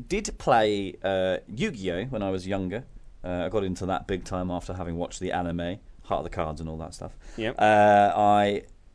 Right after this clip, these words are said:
Speaker 1: did play Hearthstone for a while when that first came out, and then I realised how much of a money sink <laughs> that would be to
Speaker 2: Yeah.
Speaker 1: keep. Apparently, to stay competitive, it's, like, two hundred quid or something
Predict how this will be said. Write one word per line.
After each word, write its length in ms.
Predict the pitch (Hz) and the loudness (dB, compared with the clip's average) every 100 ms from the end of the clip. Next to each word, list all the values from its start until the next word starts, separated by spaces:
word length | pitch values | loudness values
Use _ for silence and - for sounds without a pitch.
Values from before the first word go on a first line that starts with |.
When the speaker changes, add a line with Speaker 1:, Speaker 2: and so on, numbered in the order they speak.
| - - - - - - | -20 -18 -16 -16 -18 -4
Speaker 1:
did 200 | 156 156 | -4 -2
play 200 | 160 139 | 0 0
Hearthstone 840 | 135 151 143 135 - - 131 139 | 0 0 0 0 -6 0 2 0
for 200 | 156 135 | -2 -2
a 40 | 120 | 0
while 320 | 117 120 135 | 4 4 2
when 140 | 131 | -2
that 160 | 117 - | -4 -6
first 320 | - 107 - | -2 -2 -2
came 240 | - 104 104 | -6 -4 -4
out, 260 | 107 - - - - - | -4 -6 -12 -20 -18 -10
and 120 | 90 | -6
then 80 | 85 | -2
I 60 | |
realised 480 | 85 87 82 80 - - _ _ _ _ | -2 -2 -2 -6 -14 -20 _ _ _ _
how 100 | 98 | -8
much 220 | 87 - | -8 -6
of 80 | 87 | -6
a 40 | |
money 380 | 85 95 92 90 | -2 0 0 -2
sink 460 | - - 87 - - _ - | -4 -6 -6 -8 -18 _ -10
<laughs> 220 | - - | -8 -12
that 280 | 135 98 - | -2 -2 0
would 280 | 95 95 - | -4 -6 -2
be 340 | 110 98 120 - | -2 -2 -8 -8
to 120 | 113 | -6
Speaker 2:
Yeah. 80 | 101 | -6
Speaker 1:
keep. 180 | - 104 | -2 0
Apparently, 360 | 123 156 131 120 | 4 4 4 -2
to 60 | |
stay 220 | - 131 | 2 2
competitive, 500 | 107 113 110 - 101 | 2 0 -2 -2 -4
it's, 160 | 101 - | -4 -4
like, 260 | 98 90 - | -4 -4 -8
two 220 | - 113 | -6 -2
hundred 280 | 98 90 87 - - - - - - - - | -2 -2 -6 -12 -20 -20 -20 -20 -20 -20 -10
quid 280 | - 87 | -4 -4
or 140 | 80 78 | -4 -6
something 360 | 82 80 76 | -6 -8 -8